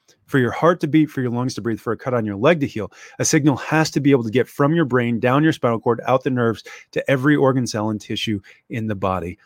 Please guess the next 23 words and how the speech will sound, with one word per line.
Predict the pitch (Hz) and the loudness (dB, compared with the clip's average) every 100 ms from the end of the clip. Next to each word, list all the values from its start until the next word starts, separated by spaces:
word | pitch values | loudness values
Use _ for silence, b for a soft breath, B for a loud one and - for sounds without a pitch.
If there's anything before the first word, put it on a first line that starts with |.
| _ | _
without | 110 101 - 131 147 | -4 -4 0 2 4
interference | 131 131 120 107 101 95 | 2 -2 -2 -4 -4 -4
or | 95 | -6
disruption. | 98 - 98 - 110 - B B | -6 -6 -8 -6 -10 -12 B B
Now, | 123 | 0
there | 113 | 4
is | 135 | 6
a | 143 | 6
system | - 165 - 156 143 | 4 2 2 0 2
that's | 127 - | 2 0
designed | 123 104 110 110 | -4 -4 -2 -2
to | 104 | -4
surround | - 101 101 | -4 -4 -4
and | |
protect | 98 - - 147 | -6 -4 -2 -2
that | 110 98 | -2 -4
system, | - 110 - | -4 -8 -8
and | 107 | -4
that's | 120 127 | -2 -4
called | - 120 107 | -2 0 0
your | 95 | -2
skeletal | - 120 107 - 90 | 0 0 0 -2 -8
system. | - 98 - | -10 -10 -12